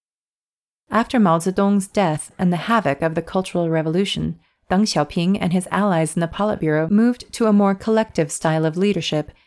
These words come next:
in an attempt to avoid repeating the disaster. The Politburo Standing Committee, rather than simply the big boss,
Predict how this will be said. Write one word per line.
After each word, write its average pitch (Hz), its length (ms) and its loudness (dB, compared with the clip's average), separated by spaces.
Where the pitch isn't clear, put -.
in 185 120 2
an 175 100 2
attempt 180 580 -4
to 180 160 -2
avoid 165 360 0
repeating 170 580 -4
the 151 80 -4
disaster. 165 680 -2
The 196 80 0
Politburo 190 540 2
Standing 196 420 0
Committee, 160 520 -2
rather 170 320 0
than 160 200 -2
simply 165 640 -4
the 175 100 -4
big 165 320 -4
boss, 175 500 -4